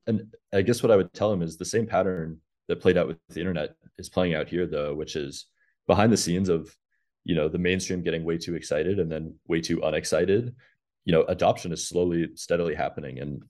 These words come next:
and more and more brands are figuring out how to use this new creative medium to their advantage. Um, which again is just like, just like what happened with the internet.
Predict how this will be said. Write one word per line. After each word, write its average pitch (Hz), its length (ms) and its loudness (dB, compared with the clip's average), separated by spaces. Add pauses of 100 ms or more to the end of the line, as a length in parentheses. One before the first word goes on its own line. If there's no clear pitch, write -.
and 76 120 -4
more 90 180 8
and 107 80 10
more 90 200 6
brands 80 240 0
are 73 200 -6
figuring 80 420 -4
out 78 120 -2 (420)
how 95 80 6
to 110 60 10 (200)
use 85 100 0
this 82 180 -6
new 85 120 -4
creative 82 340 -2
medium 78 440 -6
to - 120 -8
their 78 140 0
advantage. 62 500 -8 (540)
Um, 67 300 -2 (260)
which 95 180 4
again 104 160 6
is 80 140 -2
just - 240 -4
like, 85 180 -6 (340)
just 127 180 4
like 110 120 4
what 95 160 2
happened 87 200 -2
with 80 220 -8
the 78 120 -6
internet. 64 280 -6